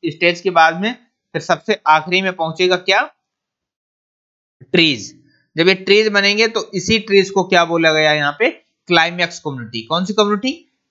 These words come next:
क्लाइमैक्स कम्युनिटी। तो क्या है कि पायनियर स्टेज से, ठीक है, पायनियर स्टेज से क्लाइमैक्स कम्युनिटी तक का जो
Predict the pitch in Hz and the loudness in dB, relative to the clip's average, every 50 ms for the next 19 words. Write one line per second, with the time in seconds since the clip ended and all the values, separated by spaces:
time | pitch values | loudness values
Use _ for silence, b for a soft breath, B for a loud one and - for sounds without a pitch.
0 | _ 185 180 170 175 175 170 160 156 - - - 147 131 123 117 110 123 120 120 | _ 0 0 2 0 0 -4 -6 -8 -8 -10 -14 -12 -12 -12 -10 -6 -6 -6 -6
1 | - 185 - - - 220 214 214 220 220 214 247 240 240 233 240 233 233 _ _ | -6 -10 -10 -2 0 2 2 2 2 0 -4 -4 -4 -4 -4 -4 -6 -10 _ _
2 | _ _ 180 170 165 170 175 185 208 220 214 214 - 180 156 - - 196 196 196 | _ _ 0 0 0 0 -2 0 0 0 0 -2 -6 -8 -10 -4 0 2 2 2
3 | 190 - - - 156 165 185 220 - _ _ _ _ _ _ _ 240 262 254 233 | 2 -2 -6 -4 -2 -2 -2 -4 -10 _ _ _ _ _ _ _ -12 -6 -4 -4
4 | 185 - _ _ _ _ _ _ 170 165 165 175 196 208 208 190 170 170 - - | -6 -6 _ _ _ _ _ _ 2 2 2 4 2 0 0 0 -2 -6 -6 -2
5 | 190 196 196 196 - - 214 208 214 - 185 165 160 165 170 185 208 214 214 - | 0 0 0 -2 -2 -2 -4 -4 -2 0 2 2 2 2 0 -2 -4 -4 -4 -10
6 | - - 180 180 175 170 175 180 170 - 160 - - 170 147 143 139 131 127 | -10 -8 -6 -6 -6 -4 -4 -4 -4 -4 -8 -4 0 2 2 2 2 -2 -6